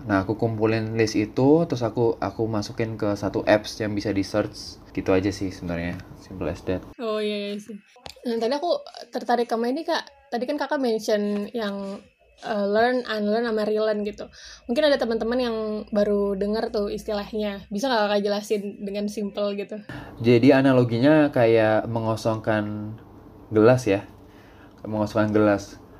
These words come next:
Speaker 1: Kalau misalnya kita learn, itu kan kita mengisi,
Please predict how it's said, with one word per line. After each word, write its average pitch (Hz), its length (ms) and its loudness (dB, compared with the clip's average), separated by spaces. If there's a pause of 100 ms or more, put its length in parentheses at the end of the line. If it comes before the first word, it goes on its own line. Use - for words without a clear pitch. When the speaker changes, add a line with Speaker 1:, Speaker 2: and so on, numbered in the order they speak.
(140)
Speaker 1:
Kalau 117 160 8
misalnya 123 480 2
kita 117 560 2
learn, 131 480 2
itu 120 160 -2
kan 147 160 0
kita 147 320 4
mengisi, 110 800 0